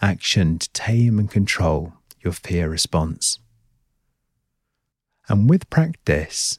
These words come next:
this method can help you to calm down quickly. So I invite you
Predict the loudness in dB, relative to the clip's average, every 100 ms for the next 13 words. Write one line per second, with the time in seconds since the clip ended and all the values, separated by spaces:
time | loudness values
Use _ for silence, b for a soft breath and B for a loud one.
0 | _ -2 0 0 0 0 2 0 2 0
1 | 0 0 -2 -4 -4 -4 -4 -2 0 0
2 | 0 -2 0 0 0 -2 -4 -8 -4 -4
3 | -4 -4 -4 -8 _ _ _ _ _ _
4 | _ _ _ _ _ _ _ -4 2 4
5 | 4 2 -4 _ _ 2 4 6 4 0
6 | -2 2 2